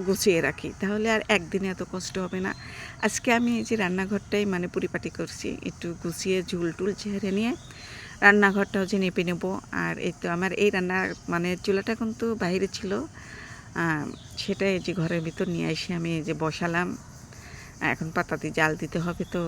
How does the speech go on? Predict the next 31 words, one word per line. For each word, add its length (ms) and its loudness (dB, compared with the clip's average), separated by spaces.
এই 160 0
জন্য 200 -2
পাতার 400 0
জন্য 240 -4
এই 200 -2
চুলাটা 340 -2
মানে 200 -2
ভালোই 400 0
লাগে, 200 -2
মাটিতে 360 -2
বসিয়ে 380 -2
রান্না 260 -2
করলে 280 -4
না। 160 -2
এই 120 4
জন্য 200 6
গর্ত 280 6
করে 260 2
মাটিতে 380 0
ওই 120 4
চুলাটা, 360 2
আলোক 220 0
চুলাটা 380 -2
পুঁতে 300 -6
নিছি, 340 -2
ভালোই 260 -2
জ্বলতেছে 440 -4
কিন্তু। 340 -8
আর 180 6
এই 200 6
তো 100 2